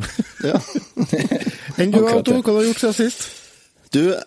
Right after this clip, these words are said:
Speaker 2: eh, sist, eh, podcastinnspillinga var jo på mandagen her i vekka her, faktisk. I dag er søndag, folkens.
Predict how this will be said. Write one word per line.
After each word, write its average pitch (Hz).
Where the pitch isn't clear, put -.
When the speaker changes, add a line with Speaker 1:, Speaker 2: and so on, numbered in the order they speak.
Speaker 2:
eh, 180
sist, -
eh, 196
podcastinnspillinga 127
var 175
jo 131
på 139
mandagen 120
her 131
i 120
vekka 131
her, 131
faktisk. -
I 127
dag 139
er 127
søndag, 113
folkens. -